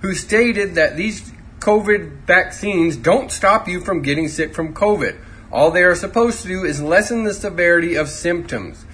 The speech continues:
which means that this virus will mutate inside the host to avoid destruction by the host's immune system.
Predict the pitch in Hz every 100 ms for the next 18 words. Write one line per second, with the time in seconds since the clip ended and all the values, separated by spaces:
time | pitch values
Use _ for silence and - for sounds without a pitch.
0 | - - - 135 143 170 180 160 175 170
1 | 180 - 175 180 165 151 196 247 208 208
2 | - 160 156 143 143 147 139 127 127 175
3 | 165 156 151 143 180 180 165 - 190 190
4 | - 165 160 - - 127 143 127 135 151
5 | 143 131 151 143 165 165 110 92